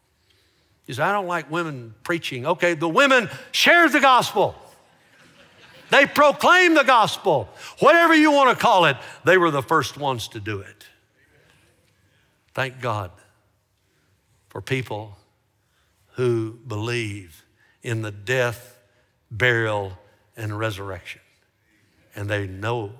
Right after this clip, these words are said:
that they should share it. Oh, the women's testimony. That's the third source of evidence for Jesus' resurrection. And then the fourth. And to me,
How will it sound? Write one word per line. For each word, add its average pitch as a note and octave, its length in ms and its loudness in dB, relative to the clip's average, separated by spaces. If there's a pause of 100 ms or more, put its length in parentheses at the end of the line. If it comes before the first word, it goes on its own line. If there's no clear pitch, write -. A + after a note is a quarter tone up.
that G2+ 180 -18
they A2 260 -8
should F#2 240 -12
share A2 420 -6
it. F#2+ 200 -10
Oh, A#2+ 260 -6
the G#2 100 -12
women's G2 760 -10 (500)
testimony. F2+ 880 -8 (640)
That's G#2+ 220 -6
the G#2 120 -10
third B2+ 360 -4
source G#2+ 520 -12
of G#2+ 160 -14
evidence G#2+ 420 -10
for G#2 180 -14
Jesus' A#2 480 -10
resurrection. C3 640 -4
And B2+ 140 -4
then F#3 180 -2
the F#3+ 100 -2
fourth. A2+ 560 -8 (1700)
And C3+ 200 -2
to C#3+ 80 -4
me, F#3+ 600 -2